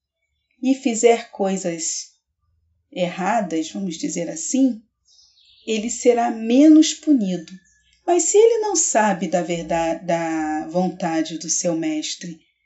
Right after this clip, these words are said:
ele ainda assim teria que ser punido? Ele não tá sabendo. Eu estou sabendo do que, o que Deus deseja de mim.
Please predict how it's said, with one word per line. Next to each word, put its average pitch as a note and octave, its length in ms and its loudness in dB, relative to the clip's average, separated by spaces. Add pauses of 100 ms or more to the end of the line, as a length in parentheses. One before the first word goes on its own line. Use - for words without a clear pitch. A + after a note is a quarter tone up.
(720)
ele D#4 300 4
ainda C4+ 400 4
assim A#3 320 -4
teria F#3 340 -2
que F#3 120 -10
ser E3 320 -8
punido? G#3 680 -6 (560)
Ele G#4+ 220 -2
não D4+ 100 6
tá B3+ 200 2
sabendo. C#4+ 760 2 (540)
Eu B3 500 4 (140)
estou F4+ 260 -4
sabendo C#4+ 580 0
do C#4 140 -6
que, - 340 -4
o A3+ 140 -8
que - 140 -2
Deus B3 480 -2 (640)
deseja A3+ 580 2
de G#3+ 180 2
mim. G#3+ 360 6